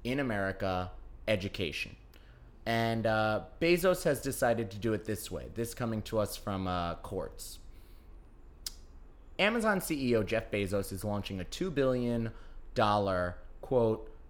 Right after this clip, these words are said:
"day one fund" to help homeless families in the U S and create a series of innovative preschools. In a statement posted on Twitter, Bezos said that he asked for suggestions on where to direct his philanthropi-, his phil-,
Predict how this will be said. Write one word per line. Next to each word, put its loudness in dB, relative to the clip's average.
"day 6
one 4
fund" -4
to 2
help 2
homeless 0
families 0
in 0
the 0
U 4
S 2
and -4
create -2
a 0
series 0
of -4
innovative 2
preschools. -6
In 6
a 6
statement 2
posted 4
on 4
Twitter, 6
Bezos 4
said 2
that 0
he -2
asked -2
for -2
suggestions 0
on 2
where 2
to 0
direct 4
his 2
philanthropi-, 2
his 0
phil-, 2